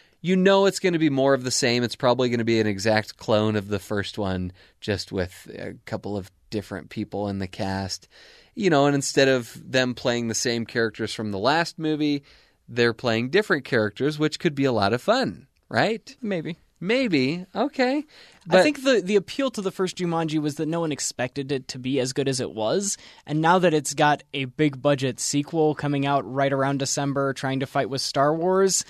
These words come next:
Speaker 1: So you think it'll suffer from
Speaker 2: I
Speaker 1: high
Speaker 2: think
Speaker 1: expectations?
Speaker 2: Yeah, it's gonna, we're gonna see a little regression to the mean in the Jumanji franchise.
Speaker 1: Okay. Well,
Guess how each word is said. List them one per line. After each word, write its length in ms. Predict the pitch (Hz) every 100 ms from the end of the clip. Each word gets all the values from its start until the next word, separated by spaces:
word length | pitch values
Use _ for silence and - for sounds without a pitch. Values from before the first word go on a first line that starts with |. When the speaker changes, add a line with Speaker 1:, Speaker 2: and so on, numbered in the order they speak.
| -
Speaker 1:
So 100 | -
you 140 | 147 226
think 180 | 269 208
it'll 160 | 160
suffer 380 | 131 165 156 151
from 200 | 139 127
Speaker 2:
I 40 |
Speaker 1:
high 60 | 165
Speaker 2:
think 120 | 135
Speaker 1:
expectations? 640 | 123 - 117 - 135 131 131
Speaker 2:
Yeah, 200 | 135 127
it's 160 | 135
gonna, 260 | - 175 151
we're 140 | 151
gonna 160 | 175 170
see 140 | -
a 60 | 170
little 200 | 156 156
regression 480 | 147 151 139 - 139
to 100 | 143
the 100 | 135
mean 380 | 131 131 117 113
in 100 | 113
the 100 | 117
Jumanji 440 | 127 117 110 107
franchise. 560 | - 82 87 - - -
Speaker 1:
Okay. 500 | 220 - 247 233 247 - - _
Well, 400 | 175 202 214 208